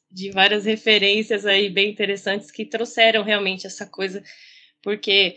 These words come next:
vocês, claro, podem falar mais, mais sobre isso do que eu, mas existe essa, essa, esse lance de que a ma-, essa maioria das artes marciais que a gente conhece, principalmente quando a gente fala esse nome artes marciais,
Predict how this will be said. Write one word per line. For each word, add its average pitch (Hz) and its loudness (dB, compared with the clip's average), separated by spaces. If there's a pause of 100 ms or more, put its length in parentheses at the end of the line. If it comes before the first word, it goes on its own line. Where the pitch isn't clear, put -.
(200)
vocês, 190 -2
claro, 190 2
podem 190 -2
falar 185 0
mais, 185 -2
mais 170 -2
sobre 175 -2
isso 170 -6
do 185 -4
que 202 -6
eu, 226 2
mas 208 -4 (200)
existe 220 -2
essa, 208 2 (240)
essa, 196 -2
esse 202 -6
lance 220 -2
de 214 -10
que 220 -6
a 175 0
ma-, 196 -4
essa 185 -6
maioria 208 2
das 220 -4
artes 202 2
marciais 196 -4
que - -6
a 185 -4
gente 196 -6
conhece, 190 0
principalmente 202 -4
quando 202 -6
a 214 -2
gente 190 -8
fala 185 2
esse 185 -6
nome 196 -2
artes 190 0
marciais, 185 -2